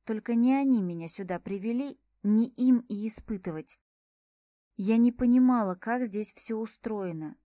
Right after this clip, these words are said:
не знала, на каком этапе предстояло вылететь мне и куда будет этот вылет. В последний путь или куда-то еще.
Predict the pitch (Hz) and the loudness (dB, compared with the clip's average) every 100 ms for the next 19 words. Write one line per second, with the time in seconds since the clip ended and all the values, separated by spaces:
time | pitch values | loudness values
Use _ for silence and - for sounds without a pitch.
0 | _ - 202 240 226 247 233 190 170 180 | _ -2 2 4 4 2 2 0 -4 -6
1 | 214 214 208 180 185 254 254 190 185 185 | -8 -8 -6 -6 -4 -4 -4 -6 -8 -8
2 | - 202 208 202 190 220 185 185 - 196 | -8 -6 -4 -4 -4 -4 -4 -8 -8 -2
3 | 220 254 - 233 - 277 233 247 190 165 | 2 2 0 -6 -6 -10 -2 0 0 -2
4 | 233 202 190 190 202 196 202 214 170 - | -6 -6 -8 -10 -10 -10 -6 -6 -6 -12
5 | - _ _ _ _ - - 220 214 - | -20 _ _ _ _ -20 -6 0 0 0
6 | 247 208 208 - 277 269 208 190 190 202 | 0 0 -2 -4 -6 -4 -4 -6 -4 -4
7 | 196 202 196 226 - - 202 | -4 -4 -6 -6 -4 -4 -4